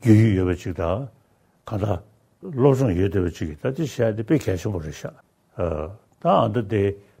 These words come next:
야갈이야. 소부 적인 거로 요리. 자주도 배자 후다보다 대체. 야, 다주도. 엔다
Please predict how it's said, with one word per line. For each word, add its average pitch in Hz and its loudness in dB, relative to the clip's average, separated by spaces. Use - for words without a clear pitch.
야갈이야. 98 4
소부 110 2
적인 95 0
거로 101 4
요리. 98 -2
자주도 107 2
배자 107 0
후다보다 104 2
대체. 90 -2
야, 123 2
다주도. 135 -2
엔다 143 0